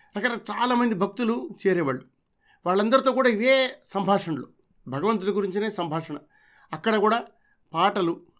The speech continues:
అక్కడ కూడా నాట్యం, ఇటువన్నీ అన్నీ ఉండేవి. ఇదంతా కూడా ఏంటంటే ఎప్పుడు కూడా ఎక్కడున్నా,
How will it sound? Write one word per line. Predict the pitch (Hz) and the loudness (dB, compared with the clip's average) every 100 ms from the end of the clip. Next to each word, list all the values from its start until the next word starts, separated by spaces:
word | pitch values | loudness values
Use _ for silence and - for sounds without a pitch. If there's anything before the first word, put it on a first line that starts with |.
| - | -8
అక్కడ | 196 | 0
కూడా | 190 202 | 2 2
నాట్యం, | 196 160 160 170 - | 4 2 2 -2 -4
ఇటువన్నీ | 156 175 220 247 | -2 0 2 0
అన్నీ | 233 247 | 2 4
ఉండేవి. | 220 175 127 - - _ - - - _ 160 | 4 4 0 -4 -16 _ -20 -20 -20 _ -6
ఇదంతా | 175 214 247 | -2 0 4
కూడా | 269 247 | 4 4
ఏంటంటే | 208 175 147 185 | 4 2 -2 -4
ఎప్పుడు | 165 - 302 294 | -4 -4 0 2
కూడా | 226 156 127 _ | 2 2 -2 _
ఎక్కడున్నా, | 147 - 233 233 175 | -10 -2 0 2 2